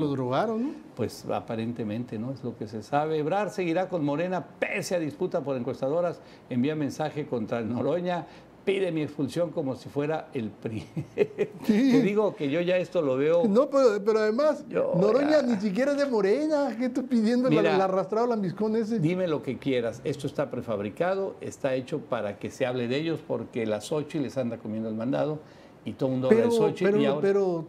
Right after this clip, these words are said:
Speaker 2: y ahorita ya hablas,
Speaker 1: la gente
Speaker 2: pero
Speaker 1: está dando cuenta que son iguales que el pri.
Speaker 2: pero hablas de ellos, que
Speaker 1: Pero
Speaker 2: es lo
Speaker 1: sí,
Speaker 2: que,
Speaker 1: pero
Speaker 2: lo que
Speaker 1: que,
Speaker 2: quieren, ¿no?
Speaker 1: ah,
Speaker 2: Pues ya
Speaker 1: habla,
Speaker 2: todo el mundo
Speaker 1: habla mal, pero, eh, fue
Speaker 2: Ya
Speaker 1: lo que le pasó
Speaker 2: todo
Speaker 1: al pri,
Speaker 2: mundo,
Speaker 1: pues, todo
Speaker 2: ya
Speaker 1: el mundo
Speaker 2: todo
Speaker 1: hablaba
Speaker 2: mundo,
Speaker 1: de
Speaker 2: ya
Speaker 1: ellos.
Speaker 2: todo el mundo sabe que, que son igual, que son los, no, no son iguales que el pri,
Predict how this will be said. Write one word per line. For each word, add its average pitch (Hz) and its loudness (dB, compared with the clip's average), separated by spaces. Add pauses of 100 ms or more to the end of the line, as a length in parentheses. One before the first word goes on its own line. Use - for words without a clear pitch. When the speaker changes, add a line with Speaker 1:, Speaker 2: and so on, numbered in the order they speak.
Speaker 2:
y 143 2
ahorita 185 2
ya 202 2
hablas, 202 2
Speaker 1:
la 165 4
gente 233 2
Speaker 2:
pero 269 2
Speaker 1:
está 240 -2
dando 254 0
cuenta 254 0
que 214 -4
son 240 0
iguales 247 2
que 233 -2
el 175 -2
pri. 220 0
Speaker 2:
pero 202 6
hablas 226 2
de 214 2
ellos, 214 -2
que 190 6
Speaker 1:
Pero 185 4
Speaker 2:
es 196 2
lo 202 0
Speaker 1:
sí, - 0
Speaker 2:
que, - -2
Speaker 1:
pero 185 2
Speaker 2:
lo - -2
que 160 -2
Speaker 1:
que, - -4
Speaker 2:
quieren, 190 0
¿no? 170 0
Speaker 1:
ah, 202 0
Speaker 2:
Pues - -2
ya 170 2
Speaker 1:
habla, 226 4
Speaker 2:
todo 285 4
el 220 0
mundo 226 2
Speaker 1:
habla 269 2
mal, 233 -2
pero, 185 -2 (220)
eh, 135 -2
fue 180 0
Speaker 2:
Ya - 4
Speaker 1:
lo - 0
que - 2
le - 2
pasó 170 0
Speaker 2:
todo 196 4
Speaker 1:
al 190 2
pri, - 2
Speaker 2:
mundo, 247 4
Speaker 1:
pues, 277 -2
todo 180 -6
Speaker 2:
ya 196 4
Speaker 1:
el 226 4
mundo 240 2
Speaker 2:
todo 240 4
Speaker 1:
hablaba - 4
Speaker 2:
mundo, - 4
Speaker 1:
de 254 2
Speaker 2:
ya 175 4
Speaker 1:
ellos. 233 0
Speaker 2:
todo 202 0
el 196 -2
mundo 196 0
sabe 180 0
que, 135 -4
que 120 -6
son 160 -2
igual, 160 -2
que 135 -8
son 156 -2
los, 170 -2 (320)
no, 196 0
no 202 -2
son 220 -2
iguales 208 0
que 165 -2
el 131 -2
pri, 147 -2